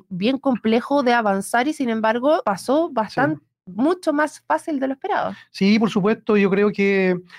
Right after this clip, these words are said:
Speaker 2: bueno, es que, es que esto se viene, se viene dando hace muchos años y hay una cantidad, pero enorme,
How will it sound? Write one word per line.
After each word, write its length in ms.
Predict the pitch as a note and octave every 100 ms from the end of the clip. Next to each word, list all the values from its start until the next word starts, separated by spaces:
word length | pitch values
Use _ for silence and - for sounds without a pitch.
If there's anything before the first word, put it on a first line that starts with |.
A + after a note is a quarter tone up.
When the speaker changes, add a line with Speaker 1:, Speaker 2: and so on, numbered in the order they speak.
| -
Speaker 2:
bueno, 200 | E3+ D#3+ E3 D3+ -
es 120 | -
que, 80 | -
es 100 | -
que 120 | D#3+ F3
esto 160 | F3+
se 120 | E3+
viene, 280 | E3+ F3+ G3+
se 120 | -
viene 220 | D#3 E3+ F3+
dando 240 | E3+ F#3+
hace 160 | F3+ D3+
muchos 420 | C#3 E3 G3+ -
años 340 | G#3 E3 D3 -
y 180 | D#3 D#3+
hay 200 | F3 F3+
una 400 | E3+ D#3+ E3 -
cantidad, 500 | D3+ D3+ - D3+ E3+
pero 160 | E3
enorme, 600 | D3+ D3+ G3 G#3 G#3 A#3